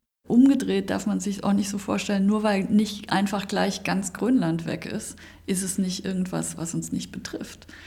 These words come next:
Ja, weil selbst wenn Grönland zehn Prozent der Masse verlieren würde, hätten wir uns global komplett umzuorganisieren. Das hätte dramatische Folgen. Also ich finde immer das Bild so ein bisschen verwirrend. Ja, mein Gott, das geht nicht ganz Grönland weg, dann ist es ja alles nicht so dramatisch, dann brauche ich auch nichts tun.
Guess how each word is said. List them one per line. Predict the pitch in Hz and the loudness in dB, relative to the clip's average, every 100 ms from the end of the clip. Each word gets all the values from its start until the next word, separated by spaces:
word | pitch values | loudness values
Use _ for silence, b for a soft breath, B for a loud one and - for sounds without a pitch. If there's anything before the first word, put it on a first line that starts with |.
| B B B - | B B B -6
Ja, | - 180 | -2 0
weil | 196 180 - - | 2 0 0 -2
selbst | 190 196 - 185 | -2 -2 -2 -2
wenn | 190 190 | 0 2
Grönland | 185 208 214 202 | 2 2 2 0
zehn | - 233 | 0 0
Prozent | 247 220 226 214 | 0 -2 -2 0
der | 202 | 0
Masse | 233 233 | 0 -2
verlieren | - 170 165 165 | -2 0 2 2
würde, | 165 165 170 | 2 0 0
hätten | 175 190 196 185 | -2 -2 0 0
wir | 190 - - - - | 2 2 0 -4 -10
uns | - - 190 - | -8 -2 0 0
global | - 202 220 190 190 196 | 0 0 2 2 0 -2
komplett | - 180 185 208 214 - - - - | -2 -4 0 -2 -2 -10 -16 -12 6
umzuorganisieren. | 240 262 - - 160 170 160 170 160 156 | 8 8 4 0 2 2 0 -2 0 0
Das | 175 | -2
hätte | 190 180 | -4 -6
dramatische | 196 185 175 190 190 190 185 | -2 2 4 2 0 -4 -6
Folgen. | - 190 208 165 165 B B B B | -2 0 0 -2 -4 B B B B
Also | 180 175 | -2 -2
ich | 180 | 0
finde | 220 208 | 0 2
immer | 208 185 | 2 0
das | 196 - - - | -2 -4 -10 -4
Bild | 196 208 | 0 2
so | 214 | 0
ein | 190 | -2
bisschen | 196 196 | -2 -2
verwirrend. | 196 190 196 196 202 | -2 -2 0 0 2
Ja, | 175 | 2
mein | 175 180 | 4 2
Gott, | 180 185 | 2 -2
das | 180 | -4
geht | - 185 | -4 -2
nicht | 180 - | -2 -2
ganz | 190 202 | -2 -2
Grönland | - 214 214 214 196 | -2 0 2 0 0
weg, | 208 - 180 | -4 -4 0
dann | 180 | 0
ist | 175 175 | 2 -2
es | 190 | -4
ja | 185 | -4
alles | - 180 | -4 -2
nicht | 185 180 | -2 -2
so | |
dramatisch, | 175 180 170 175 170 | -4 -2 0 0 -2
dann | 175 | -4
brauche | 175 170 180 | -2 -2 -4
ich | - | -4
auch | 170 | -4
nichts | 180 - | -4 -6
tun. | - - 170 165 | -8 -4 -4 -6